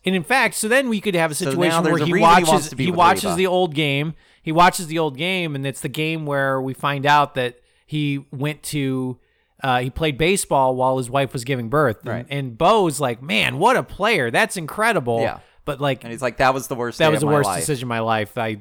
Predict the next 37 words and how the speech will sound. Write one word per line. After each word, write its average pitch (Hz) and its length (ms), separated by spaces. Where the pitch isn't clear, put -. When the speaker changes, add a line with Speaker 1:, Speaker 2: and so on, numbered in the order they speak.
Speaker 1:
that's 117 460
what 113 480
the 123 80
downfall 104 560
was." 85 260
Speaker 2:
Right. 117 120
Speaker 1:
There's 262 220
something 220 460
there, 131 480
as 139 160
opposed 156 400
to 147 260
he 160 160
almost 185 300
watches 165 320
a 139 60
kid 156 240
drown 123 600
and 139 140
then 139 340
has 135 200
a 135 40
freak 160 320
out 131 160
behind 127 260
a 117 60
rock. 107 480
Speaker 2:
Yes. 87 400
Speaker 1:
Something. 135 580
Speaker 2:
Something. 110 380
Speaker 1:
Mark, 262 220
would 214 100
you 220 100
recommend 208 320
this 214 140
movie? 214 380
Speaker 2:
No. 143 420